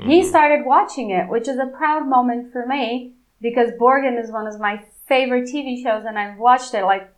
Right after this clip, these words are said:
Speaker 1: five times, and I'm watching it again now.
Speaker 2: Oh, okay. Good. I like Borgen as well.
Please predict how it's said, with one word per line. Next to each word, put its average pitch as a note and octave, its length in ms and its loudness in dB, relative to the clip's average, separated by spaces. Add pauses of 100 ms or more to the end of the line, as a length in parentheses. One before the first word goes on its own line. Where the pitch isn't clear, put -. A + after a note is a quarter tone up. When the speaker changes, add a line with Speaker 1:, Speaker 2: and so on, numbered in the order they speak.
(160)
Speaker 1:
five A3+ 440 4
times, A3 380 0
and G#3+ 100 -4
I'm G#3 120 -4
watching G3+ 360 -2
it G3+ 100 -8
again G#3+ 280 -6
now. G#3 300 -12 (300)
Speaker 2:
Oh, A3+ 500 -10
okay. - 320 -14 (380)
Good. D3+ 300 -4 (200)
I G#3 120 2
like C#3+ 240 0
Borgen F#2+ 340 -16
as F#2+ 100 -18
well. A2 320 -16